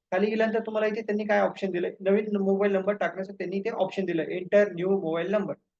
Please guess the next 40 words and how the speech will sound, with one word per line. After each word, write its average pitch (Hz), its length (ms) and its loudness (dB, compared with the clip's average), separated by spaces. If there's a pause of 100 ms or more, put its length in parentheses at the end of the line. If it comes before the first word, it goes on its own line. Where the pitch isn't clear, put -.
(340)
आता - 140 0
हे 196 100 4
एंटर 190 440 2
न्यू 202 180 2
मोबाईल 208 280 0
नंबर 208 240 2
तुम्ही 196 200 -6
बघा, 160 180 0
इथे 160 160 -2
ऑप्शन 185 320 -2
दिलेला 170 300 0
आहे. 147 120 -4 (320)
इथे 196 200 -4
तुम्हाला 214 220 4
आता 202 140 4
तुमचा 202 320 -4
नवीन 196 280 2
मोबाईल 175 280 2
नंबर, 156 180 -4
म्हणजे 170 180 -10
तुम्हाला 190 220 0
जो 185 140 -2
पण 196 160 0
नवीन 185 220 -2
नंबर 175 280 -2
इथे 170 140 -2
अपडेट 170 400 2
करायचा 151 260 0
आहे, 156 60 -6
त्यात 175 120 -4
बदल 185 300 0
करायचा 160 280 -4
आहे, 170 140 -10
तो 208 100 0
मोबाईल 190 240 0
नंबर 175 200 -4
तुम्ही 170 280 -6
इथे 208 80 -2
टाकू 190 220 0
शकता. 165 300 -12